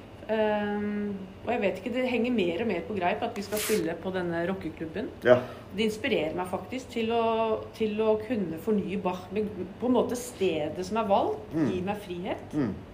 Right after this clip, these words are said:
Speaker 1: Det er ut av kirken, det er ut av konsertlokalet, det er inn
Speaker 2: Mm.
Speaker 1: på rockeklubben, og hva
Speaker 2: Mm.
Speaker 1: kan man gjøre der? Jo, man kan spille med gitareffekter, man kan spille høyt, man kan spille svakt. Man kan i grunnen gjøre hva man vil, bare det rocker.
Speaker 2: Mm.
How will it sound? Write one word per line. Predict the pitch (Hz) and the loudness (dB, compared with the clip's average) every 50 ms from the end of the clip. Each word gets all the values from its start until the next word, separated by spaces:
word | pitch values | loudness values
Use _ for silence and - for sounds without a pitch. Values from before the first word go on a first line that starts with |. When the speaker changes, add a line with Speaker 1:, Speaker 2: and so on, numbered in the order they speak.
| - - - - - - - - | -16 -16 -16 -18 -18 -12 -2 0
Speaker 1:
Det | 247 | 2
er | 254 - 214 208 | 2 2 2 0
ut | 202 196 - | 0 0 -2
av | 262 | -4
kirken, | 262 - 180 - - - - - 254 269 262 | -2 -2 -4 -4 -4 -8 -8 -6 -4 -2 0
det | 233 226 | 0 0
er | - - 190 | 2 0 0
ut | 185 - 190 | -2 -2 -6
av | 185 - | -6 -4
konsertlokalet, | 214 220 - - 185 - - - 180 180 180 175 170 175 208 226 | -6 -6 -4 -4 -4 -4 -6 -8 -8 -4 -2 -2 -2 0 0 0
det | 220 214 | 0 0
er | - - | 0 0
inn | 196 - 180 | 0 0 0
Speaker 2:
Mm. | - - | 0 0
Speaker 1:
på | 214 220 | 0 0
rockeklubben, | 233 233 - - 320 311 - 170 165 170 220 240 | 0 0 -4 -8 -8 -6 -6 -6 -2 -2 -2 -2
og | 247 208 | 0 0
hva | 180 170 165 | 0 0 0
Speaker 2:
Mm. | - 196 | 0 -2
Speaker 1:
kan | 190 220 | -2 -2
man | 240 247 | 0 0
gjøre | 226 196 196 | 0 2 2
der? | 220 254 269 240 | 2 2 2 2
Jo, | 214 220 262 311 311 - - - - - - | 2 2 0 0 -4 -4 -10 -14 -16 -12 -8
man | - 196 | -6 -4
kan | 185 208 220 | -2 -4 -4
spille | 214 - - 240 202 175 170 180 190 | -4 -4 -4 -4 -2 -2 -2 -2 0
med | 208 196 185 180 | 2 2 2 0
gitareffekter, | 185 214 208 - - - 180 185 190 196 202 196 - 220 214 - - - 196 196 196 196 196 - - - - - | 0 -2 -4 -4 -2 0 2 4 4 2 2 -2 -4 -6 -6 -8 -8 -6 -4 -2 -2 -4 -6 -10 -12 -14 -12 -10
man | - 151 | -8 -6
kan | 156 160 | -6 -6
spille | - - 165 156 151 156 - - | -4 -4 -4 -2 -4 -6 -6 0
høyt, | 196 208 220 240 240 247 240 - - - - - - - - - - | 2 4 4 4 2 -2 -6 -10 -12 -14 -16 -16 -16 -16 -16 -14 -12
man | 147 143 | -12 -10
kan | 139 147 | -10 -10
spille | 143 - - 156 151 147 | -10 -10 -10 -8 -8 -8
svakt. | - - - 202 202 208 226 220 - - - - - - - - - | -10 -6 2 4 6 6 6 4 0 -4 -10 -14 -16 -16 -16 -6 -2
Man | 208 233 - | 0 0 0
kan | - 196 196 233 | 0 0 0 0
i | 262 | 0
grunnen | 214 202 220 226 | -2 -2 -2 0
gjøre | 233 226 180 170 202 202 | 0 0 0 0 0 0
hva | 170 165 165 165 | 0 0 -2 -2
man | 180 208 208 | -2 -2 -2
vil, | 208 220 214 | -2 -2 2
bare | 202 220 196 170 | 2 2 2 2
det | 190 208 | 0 -2
rocker. | 226 - - - - 320 339 - - - | -2 -4 -6 -6 -4 -4 -4 -4 -4 -2
Speaker 2:
Mm. | - 277 107 - | 0 0 0 0